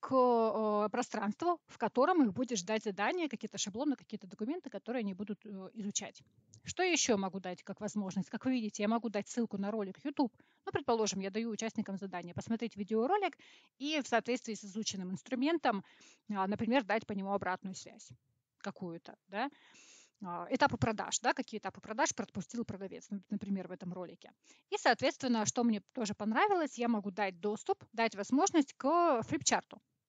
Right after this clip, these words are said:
Это встроенный флипчарт в Butter. А, это очень простой, очень-очень простой аналог белой доски, где у меня есть возможность рисовать,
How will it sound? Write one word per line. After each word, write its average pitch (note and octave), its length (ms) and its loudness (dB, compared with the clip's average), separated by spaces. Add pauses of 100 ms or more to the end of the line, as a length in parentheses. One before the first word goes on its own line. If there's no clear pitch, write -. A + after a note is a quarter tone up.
(120)
Это - 180 4
встроенный A3+ 520 2
флипчарт - 520 0
в G#3 100 2
Butter. G3 320 0 (600)
А, G3 240 -2
это C4 480 2
очень C4+ 320 0
простой, A#3 580 -4
очень-очень G3 760 -2
простой G#3 480 -4
аналог G#3 520 -2
белой B3+ 280 2
доски, G3 460 -10
где E4 120 -4
у - 20 0
меня B3+ 140 4
есть A3 240 -4
возможность G3 480 -6
рисовать, A#3 480 -2